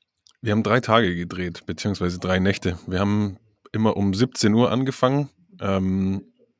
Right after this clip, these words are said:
weil wir Dunkelheit wollten. Wir wollten immer komplett im Dunkeln drehen, dann ist das, fiel das mit den Lichtverhältnissen einfacher. Man musste nicht immer, ähm, sich der Tageszeit anpassen, wie was wo reinscheint. Und es sollte halt auch eine dunkle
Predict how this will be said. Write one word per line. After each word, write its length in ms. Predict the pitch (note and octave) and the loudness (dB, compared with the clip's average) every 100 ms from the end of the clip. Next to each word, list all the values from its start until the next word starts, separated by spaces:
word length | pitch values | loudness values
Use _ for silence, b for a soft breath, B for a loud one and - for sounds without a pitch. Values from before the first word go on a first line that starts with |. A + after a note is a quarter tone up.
| _ - | _ -4
weil 160 | G2 | 0
wir 80 | G2 | 2
Dunkelheit 520 | G2+ C#3 D3+ B2 B2+ | 2 2 2 2 2
wollten. 300 | B2 C3+ B2 | 2 2 2
Wir 80 | G2+ | 2
wollten 220 | G#2 G#2+ | 2 2
immer 120 | G#2 | 0
komplett 320 | G2+ - A2 G#2+ | 0 0 0 0
im 120 | F#2+ | 2
Dunkeln 380 | A2+ A#2 B2 A2+ | 2 2 2 2
drehen, 280 | A2 A#2+ A#2+ | 2 4 4
dann 440 | G2 F#2+ F#2+ F#2 | 4 2 0 -2
ist 120 | F#2+ | -6
das, 220 | F#2+ - - - _ | -8 -10 -14 -20 _
fiel 200 | - G2+ | -4 -2
das 100 | G2+ | -2
mit 140 | G#2 | -2
den 80 | G2 | 0
Lichtverhältnissen 720 | G#2+ B2 A2+ A2+ A2+ A#2 - | 0 0 2 2 2 -2 -2
einfacher. 360 | - A2+ A2+ A2 | 0 0 0 0
Man 120 | F#2+ | 0
musste 240 | G#2+ - G#2 | 0 0 -4
nicht 200 | G2 - b b b b b b - | -6 -10 b b b b b b -6
immer, 420 | G2 F#2+ F#2+ G2 | 0 2 2 2
ähm, 340 | F#2+ F#2 F2+ E2+ | 0 -2 -4 -6
sich 140 | G2+ | -4
der 100 | F#2+ | -4
Tageszeit 540 | F2+ G#2 A2+ - G#2+ G#2+ | 0 -2 -2 -2 -2 0
anpassen, 640 | A2 G#2+ A2 - G#2+ G2 | -2 -2 -4 -2 -2 -2
wie 160 | F#2+ G2 | -2 -2
was 220 | G2 - | -2 -2
wo 120 | F#2+ | -4
reinscheint. 600 | F#2 G#2 A#2 A#2+ A#2 A#2 B B B B | 0 0 0 2 2 0 B B B B
Und 200 | G#2+ G#2 | 2 2
es 60 | - | 4
sollte 280 | G#2 G#2 F#2 | 4 4 2
halt 120 | F2+ | 2
auch 80 | F#2+ | 4
eine 140 | F#2+ | 4
dunkle 500 | G2+ G#2 G#2 F#2 | 4 2 4 2